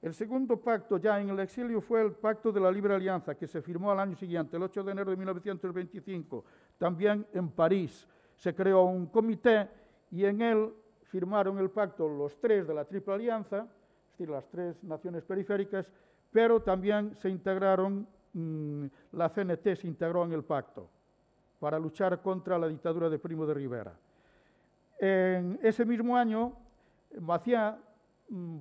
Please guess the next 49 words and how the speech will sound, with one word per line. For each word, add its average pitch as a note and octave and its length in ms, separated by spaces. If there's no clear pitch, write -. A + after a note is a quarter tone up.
procuraba, F#3+ 840
ah, D#3+ 260
agregar F3+ 480
más G3 200
fuerzas F#3+ 440
para D#3+ 240
derribar E3 440
la E3 80
dictadura F3+ 460
de F3+ 80
Primo F#3 280
de G3+ 100
Rivera, G#3+ 380
de F#3 220
Rivera G3+ 440
y G3 80
viajó G3 440
a G3 60
Moscú B3 480
y E3 80
allí F#3+ 200
firmó G#3+ 340
un G3 100
pacto G#3 360
el F#3 60
dieciséis F3+ 460
de G3 80
noviembre F#3+ 400
de E3+ 80
mil F#3 100
novecientos F#3+ 400
veinticinco, G3+ 760
en F3+ 280
el E3+ 140
que E3 100
se F3+ 140
agregó, F#3 360
además F3+ 420
de F#3+ 80
los F3+ 180
anteriores A3+ 800
de D#3+ 80
la E3+ 120
C A3 100
N G#3+ 160
T, A3+ 300
el F#3 160
Partido F#3+ 420
Comunista. E3 600